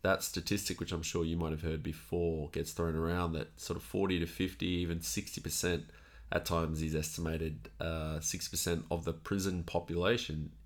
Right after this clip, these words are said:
is undiagnosed A D H D, which I suppose really when you step back and think about it, makes a hell of a lot of sense. If you've got, uh, inability to regulate your emotions, uh, and you're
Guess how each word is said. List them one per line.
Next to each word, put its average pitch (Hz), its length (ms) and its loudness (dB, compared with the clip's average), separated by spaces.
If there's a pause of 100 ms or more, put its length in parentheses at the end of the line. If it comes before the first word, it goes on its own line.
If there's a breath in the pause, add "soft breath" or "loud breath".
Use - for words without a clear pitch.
is 87 140 2
undiagnosed 78 880 -2
A 78 80 0
D 76 140 -4
H - 280 -4
D, - 260 -4 (420 loud breath)
which 87 160 0
I - 20 6
suppose 101 320 6
really 98 300 4
when 87 180 2
you 85 160 2
step - 280 -2
back 87 180 0
and 76 100 -2
think 120 200 -2
about 80 200 0
it, 67 80 -4
makes 85 220 -2
a - 20 -2
hell 123 220 0
of 98 40 0
a 92 40 2
lot 85 160 4
of 78 80 -2
sense. 95 520 -2
If - 140 -8
you've 113 140 0
got, 87 220 2 (600 loud breath)
uh, 85 220 2 (100)
inability 92 520 6
to 78 40 2
regulate 80 600 2 (100)
your 82 140 0
emotions, 85 1000 -2 (240)
uh, 80 380 -2 (500)
and 82 180 2
you're 80 480 2